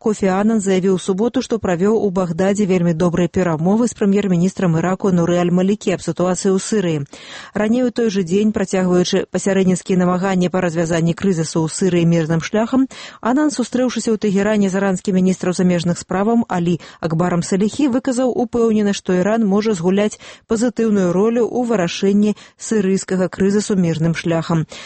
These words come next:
Саліхі, у сваю чаргу, зноў выказаў падтрымку прэзідэнту Башару Асаду і адзначыў, што яму трэба даць магчымасць правесці абяцаныя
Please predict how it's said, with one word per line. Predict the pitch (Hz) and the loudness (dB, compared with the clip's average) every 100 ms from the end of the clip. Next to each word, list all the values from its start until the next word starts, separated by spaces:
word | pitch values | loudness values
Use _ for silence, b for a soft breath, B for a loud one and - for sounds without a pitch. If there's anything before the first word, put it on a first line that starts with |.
| B B | B B
Саліхі, | 226 220 285 | -2 0 0
у | 269 | 0
сваю | 220 214 | 0 0
чаргу, | 196 208 247 175 | 0 0 0 2
зноў | 196 214 | 2 2
выказаў | 196 208 175 175 | 0 0 0 0
падтрымку | 170 - 208 214 220 | -2 -2 0 0 -2
прэзідэнту | 196 170 165 165 156 | -4 -2 0 0 0
Башару | 160 160 165 160 175 | -2 -2 -2 0 0
Асаду | 220 233 240 | -2 0 0
і | 170 | 0
адзначыў, | 170 180 208 233 | -2 -2 0 -2
што | - 170 | -2 -2
яму | 160 190 208 | 0 2 0
трэба | 190 185 180 | 0 0 0
даць | 170 165 | -2 -2
магчымасць | 160 151 - 214 226 | -4 -4 0 0 0
правесці | - 175 156 180 - 165 | -2 -2 0 -2 -2 -2
абяцаныя | 151 - 160 170 180 | -2 -2 0 2 2